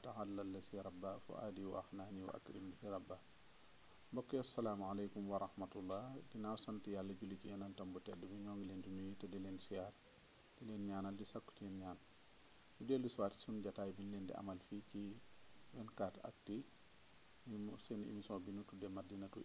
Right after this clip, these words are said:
Ilmi, ñu leen koy amal ayu bis gu jot, di ko amale fii ci vingt-quatre actu, di ci jàngat ak di ci waxtaane lépp lu aju ci diine ak lu aju ci actualité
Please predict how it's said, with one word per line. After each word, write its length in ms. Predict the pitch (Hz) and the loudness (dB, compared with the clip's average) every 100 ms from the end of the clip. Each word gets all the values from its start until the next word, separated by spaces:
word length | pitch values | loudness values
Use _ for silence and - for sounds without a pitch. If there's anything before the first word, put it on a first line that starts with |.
| - | -2
Ilmi, 240 | 101 98 | -2 0
ñu 180 | 131 123 | 0 -2
leen 140 | 101 95 | -2 -2
koy 160 | 104 | -2
amal 240 | - 98 92 | -2 0 0
ayu 200 | 95 92 | -2 -4
bis 160 | - - | -6 -6
gu 100 | - | -4
jot, 160 | 98 - - - - - - - | -4 -4 -10 -14 -14 -14 -14 -10
di 100 | 113 | -6
ko 100 | - | 0
amale 300 | 107 101 92 | 0 2 -2
fii 200 | - 101 | -2 -6
ci 100 | - | -4
vingt-quatre 460 | 101 98 95 92 - | -4 -4 -4 -6 -6
actu, 300 | 110 - - 92 - - - - - - - - - - - - - - - | -10 -8 -6 -6 -8 -12 -10 -10 -10 -10 -10 -10 -10 -10 -10 -10 -12 -12 -6
di 140 | - - | -6 0
ci 100 | 120 | 2
jàngat 420 | 107 101 101 101 - | 4 4 4 0 0
ak 80 | 110 | -2
di 100 | 101 - | 0 2
ci 80 | |
waxtaane 480 | 104 - - 98 98 | 0 0 -2 0 2
lépp 200 | 95 107 - | 2 0 0
lu 120 | - | 2
aju 200 | - 98 - | 2 0 -2
ci 120 | - - | -4 -2
diine 320 | 98 98 98 - - - - - - - - | 0 0 0 -4 -14 -16 -16 -16 -16 -12 -6
ak 80 | 107 | 0
lu 80 | 98 | 0
aju 200 | 101 95 | 2 0
ci 100 | - | -2
actualité 680 | - - 98 92 90 92 | -4 0 2 2 0 -2